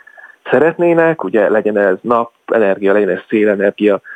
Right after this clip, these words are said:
ugye a Mátrai erőműnél még a szén is bejön, gázos erőműveket is szeretnének építeni, ugye ott van a paksi beruházás, ö, geotermiában gondolkodnak, tehát tulajdonképpen tényleg minden. És ugye az az elképzelés, hogy ezt Magyarországon kéne megtermelni, pont azért, hogy a függőségünket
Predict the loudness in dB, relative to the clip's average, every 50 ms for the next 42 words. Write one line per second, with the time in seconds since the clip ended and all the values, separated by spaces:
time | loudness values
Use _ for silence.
0 | -18 -10 -4 -2 -2 0 0 0 -2 -2 -2 -2 0 2 2 2 0 0 -2 -2
1 | -4 -4 -2 -2 -2 0 -2 -2 -2 -4 -4 -4 -4 -2 -2 -2 -4 -8 -4 -2
2 | 0 0 0 -2 -4 -8 -8 -4 -2 0 0 0 0 -2 -2 -2 -2 -2 -2 -4
3 | -4 -4 -6 -6 -6 -8 -10 -10 -8 -4 -2 -2 -2 -2 -4 -6 -8 -8 -6 -8
4 | -8 -8 -8 -6 -6 -6 -4 -4 -8 -4 0 0 0 0 0 -2 -2 -2 0 -2
5 | -2 -2 -4 -6 -2 -2 0 0 0 -2 -2 -2 -2 0 0 0 0 0 -2 -8
6 | _ -20 -20 -20 _ _ _ _ _ -2 0 2 2 2 2 2 2 2 2 0
7 | 0 0 0 0 0 0 0 0 0 0 0 0 0 0 0 0 -2 -4 -4 -4
8 | -2 -2 -4 0 0 0 0 0 -2 -4 -4 -2 -2 -4 -4 -4 -4 -4 -4 -4
9 | -4 -6 -6 -6 -8 -18 -6 -2 0 0 0 0 -4 _ _ _ -20 _ -20 _
10 | _ -2 0 2 2 2 2 2 4 2 2 2 0 0 2 2 2 2 2 0
11 | 0 0 -2 -2 0 2 0 0 2 0 -2 -2 0 0 0 0 2 2 2 2
12 | 0 -2 -4 -2 0 0 -2 0 -2 -2 0 0 0 -2 -2 -2 -2 -2 -2 0
13 | 0 -2 -4 -4 -6 -2 0 0 0 0 0 -2 0 0 -2 -2 -2 -8 -8 -6
14 | -6 -8 -6 -2 -4 -4 -2 -2 -4 -4 -6 -6 -12 -4 -2 -2 -2